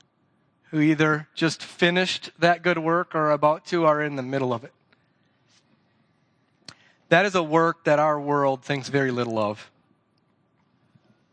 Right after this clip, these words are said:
It really does. It's a work that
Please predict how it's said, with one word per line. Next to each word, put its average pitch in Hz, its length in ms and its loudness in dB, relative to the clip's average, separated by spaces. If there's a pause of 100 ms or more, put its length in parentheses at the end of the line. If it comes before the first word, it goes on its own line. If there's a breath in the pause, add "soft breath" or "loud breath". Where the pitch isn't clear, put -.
(280)
It 156 80 2
really 180 260 2
does. 143 500 -2 (3750 soft breath)
It's 165 100 -2
a 180 80 2
work 170 280 0
that 170 240 0